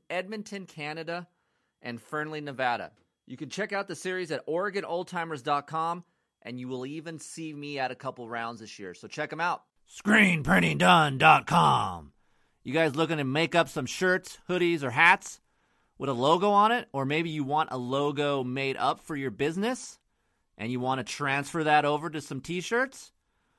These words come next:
Go to screen printing done dot com. Neil over there is a writer. He owns the company. He is a rad human being, and he is here to hook you guys up. Order twelve shirts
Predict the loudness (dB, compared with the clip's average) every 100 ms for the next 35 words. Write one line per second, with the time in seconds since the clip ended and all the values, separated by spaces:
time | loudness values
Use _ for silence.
0 | _ _ -8 -6 -6 -6 -4 -2 -4 0
1 | -2 2 0 2 0 2 0 -4 -2 0
2 | 2 0 0 -2 -2 -2 -4 -4 2 2
3 | 2 0 -2 -6 _ _ _ -12 -4 -2
4 | -2 -4 -2 -2 -2 -4 -6 -4 -4 -4
5 | -6 0 2 2 -2 -6 -6 -6 -6 -6
6 | -8 -12 _ _ _ _ -8 -6 -4 -4
7 | -4 -4 -2 -4 -6 -4 -4 0 0 2
8 | 2 0 -2 -20 _ _ _ _ _ -2
9 | 0 0 -4 0 4 4 4 -4 -2 0
10 | 2 0 -8 -14